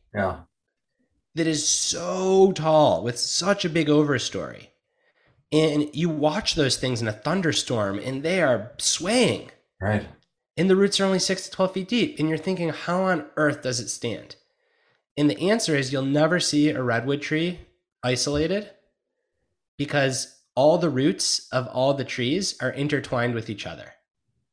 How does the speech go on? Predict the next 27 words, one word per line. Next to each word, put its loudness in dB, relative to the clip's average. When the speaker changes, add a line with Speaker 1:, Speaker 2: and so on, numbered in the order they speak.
Speaker 2:
So 2
it's 4
a 6
Speaker 1:
Underground. 4
Speaker 2:
network 2
Speaker 1:
Yeah. -6
Speaker 2:
of 0
roots 2
Speaker 1:
Yeah. 0
Speaker 2:
that -12
holds -4
each -6
tree -2
up. -12
Speaker 1:
Right. -6
Speaker 2:
And 0
that's -4
us 0
too, -2
as -6
human 2
beings. -4
Um, -2
yet -2
in 2
heroic 4
individualism, 0